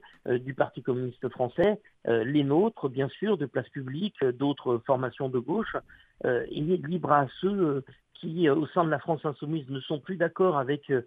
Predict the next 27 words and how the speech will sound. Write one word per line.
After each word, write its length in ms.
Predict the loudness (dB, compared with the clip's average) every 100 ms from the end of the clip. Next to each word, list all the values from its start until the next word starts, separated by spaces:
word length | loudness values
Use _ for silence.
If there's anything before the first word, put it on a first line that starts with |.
| _ _ -4
euh, 120 | -2
les 160 | 0 -4
propos 340 | -2 -2 0
tenus, 540 | 0 -2 0 0 0 0
euh, 180 | 0 -4 -16 _ -2
euh, 220 | 0 0
les 160 | -2
divisions 720 | -6 -8 -8 -8 -4 -2 0 -2
forcées, 720 | -2 -4 -2 -2 0 -2 -2
euh, 200 | 0 0 -4 _ _ -2
euh, 140 | 0
la 140 | 2 2
ré-, 160 | 2
la 140 | 2 0
caricature, 840 | 2 0 2 0 0 0 0 2
euh, 180 | 2 0 -4 _ _ -8
euh, 220 | -2 -2
outrancière, 760 | -2 -6 -2 -2 -2 0 2 2
euh, 180 | 2 0
de 240 | -4 -2
Jean-Luc 260 | 0 -2 -2
Mélenchon 560 | 0 0 -2 -6 -4 -6
et, 180 | -8 -8
et 60 |
de 100 | -8 -8
ses 120 | -12 -16 -18
dirigeants, 540 | -20 _ 0 0